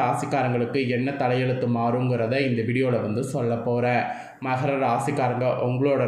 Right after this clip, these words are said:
ராசிக்கு என்ன தலையெழுத்து மாறும் அப்படிங்கிறத தெளிவா இந்த வீடியோல வந்து தெரிஞ்சுக்குங்க. So தெரிஞ்சு அதற்கேற்ப நடந்து பலன் பெறுங்க. So இந்த சுக்கிர பயிற்சியில உங்களோட ராசிக்கு என்ன பலன் கிடைக்குங்கிறத நீங்க தெரிஞ்சுக்கிறதுக்கு முன்னாடி, சுக்கிரனுடைய மாற்றங்கள்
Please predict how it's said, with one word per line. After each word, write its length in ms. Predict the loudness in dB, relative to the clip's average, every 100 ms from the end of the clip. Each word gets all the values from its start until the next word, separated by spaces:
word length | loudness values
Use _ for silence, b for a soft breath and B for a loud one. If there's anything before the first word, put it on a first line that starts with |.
| 0
ராசிக்கு 420 | 0 -2 -4 -2 -2 -2
என்ன 120 | -2 0
தலையெழுத்து 460 | 0 2 0 0 -2 0
மாறும் 280 | 0 -2 -2 -4
அப்படிங்கிறத 600 | -2 0 0 0 -2 -2 0
தெளிவா 300 | 0 0 0 -2
இந்த 100 | -4 -2
வீடியோல 260 | 0 0 0 -2
வந்து 160 | -4 -2
தெரிஞ்சுக்குங்க. 580 | -2 -2 -2 -2 0 0 0 -2 B B B
So 60 | -6 -2
தெரிஞ்சு 340 | 0 0 0 -2 -2 -2
அதற்கேற்ப 520 | -2 0 -2 0 0 -2
நடந்து 300 | 0 0 0 -2
பலன் 300 | -4 -2 -2 -2
பெறுங்க. 340 | 0 0 2 2 2 0 -4 B B
So 80 | -2 2 2
இந்த 120 | 0 -2
சுக்கிர 240 | -2 0 2 2
பயிற்சியில 400 | 2 0 0 0 0 0
உங்களோட 420 | 0 0 2 2 2 2
ராசிக்கு 500 | 0 0 -2 -2 -2 0 0
என்ன 140 | 0 0
பலன் 260 | 2 2 0 0
கிடைக்குங்கிறத 600 | 0 0 0 2 2 2
நீங்க 180 | 0 0 0
தெரிஞ்சுக்கிறதுக்கு 680 | 0 0 0 -2 -2 -2 -4 -2
முன்னாடி, 300 | 0 2 2 0 B B -10
சுக்கிரனுடைய 680 | -4 -2 0 2 2 2 0 0
மாற்றங்கள் 500 | 0 0 2 2 2